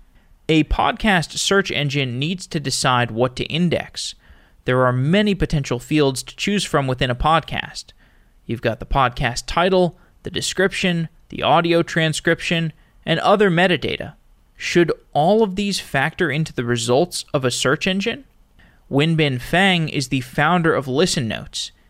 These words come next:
and he's the engineer who has built most of the application. He joins the show to talk about the world of podcasting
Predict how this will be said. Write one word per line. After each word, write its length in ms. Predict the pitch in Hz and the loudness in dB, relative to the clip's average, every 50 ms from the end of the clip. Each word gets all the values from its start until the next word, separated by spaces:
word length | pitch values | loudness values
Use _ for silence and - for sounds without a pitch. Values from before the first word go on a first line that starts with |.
| _ _ _ - | _ _ _ -8
and 160 | - 123 127 | -6 -4 -2
he's 180 | 131 127 123 123 | -2 -4 -4 -4
the 180 | 127 120 139 | -4 -2 0
engineer 460 | 151 147 135 139 131 131 131 127 123 123 | 0 0 0 0 -2 -2 0 -2 -2 -2
who 180 | - 151 131 | -2 -2 -2
has 180 | 156 127 120 123 | -2 -2 -4 -4
built 420 | 123 117 151 160 156 - - - | -2 0 2 2 2 2 -2 -6
most 320 | - 139 139 151 156 - - | -4 0 0 0 0 0 -2
of 120 | 135 120 | -4 -2
the 100 | 131 117 | 0 0
application. 640 | 120 120 - 120 - - 160 165 - - - - - - _ _ _ _ _ _ | 0 0 -2 -4 -2 -2 -2 -2 -2 -6 -10 -12 -16 -18 _ _ _ _ _ _
He 100 | - 175 | -2 -2
joins 320 | 165 156 247 285 294 247 202 | 0 2 2 0 0 0 -2
the 80 | 196 | -2
show 160 | 175 - 202 180 | 0 0 0 0
to 80 | 160 | 0
talk 220 | 151 165 165 156 156 | 0 0 0 0 0
about 160 | 151 143 - | 0 0 0
the 100 | 131 120 | 0 -2
world 340 | 117 123 139 156 170 170 143 | 0 2 2 4 4 4 2
of 120 | 131 - | 0 -4
podcasting 840 | - - 135 135 127 123 - - 113 107 107 - - - - - - | -2 0 2 2 2 0 -2 -4 -8 -8 -8 -8 -10 -10 -12 -12 -14